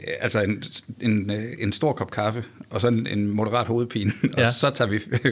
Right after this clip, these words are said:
Speaker 1: <laughs> øh, smøger vi ærmerne op, ikke?
Speaker 2: Ja.
Speaker 1: Så Janne og jeg har jo arbejdet rigtig, rigtig tæt sammen på at finde ud af, hvordan kan det her gøre. Vi ved jo alle sammen,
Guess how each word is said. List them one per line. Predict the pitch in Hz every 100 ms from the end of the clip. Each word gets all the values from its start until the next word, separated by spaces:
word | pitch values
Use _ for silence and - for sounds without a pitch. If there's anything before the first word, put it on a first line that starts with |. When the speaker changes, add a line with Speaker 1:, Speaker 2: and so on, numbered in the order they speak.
| - -
Speaker 1:
<laughs> | - - - - -
øh, | 123 110
smøger | 117 104
vi | 104
ærmerne | 104 110 101
op, | 101
ikke? | 123 127
Speaker 2:
Ja. | 123 - - -
Speaker 1:
Så |
Janne | 107 127
og | 127
jeg | 104
har | 104 101
jo |
arbejdet | 98 98 92
rigtig, | 123 110
rigtig | 101 98
tæt | 139 -
sammen | 120 101 90 - - - -
på | -
at | 123
finde | - 107
ud | 147 135
af, | 107 104 120
hvordan | 110 101 110 117
kan | 117 120
det | 113
her | 101
gøre. | - 92
Vi | 101 104 - - - 110 104
ved | 110 147
jo | 101
alle | 113
sammen, | 117 104 92